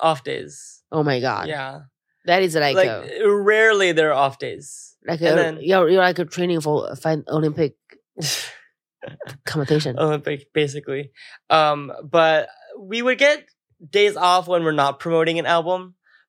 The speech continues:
Speaker 1: But during my, you know, U kiss days, we were always promoting something. So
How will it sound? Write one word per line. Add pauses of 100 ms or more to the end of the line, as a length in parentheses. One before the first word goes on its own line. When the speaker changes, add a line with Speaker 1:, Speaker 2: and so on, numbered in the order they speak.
(100)
Speaker 1:
But (760)
during
my,
you
know,
U
kiss
days,
we
were
always
promoting
something. (360)
So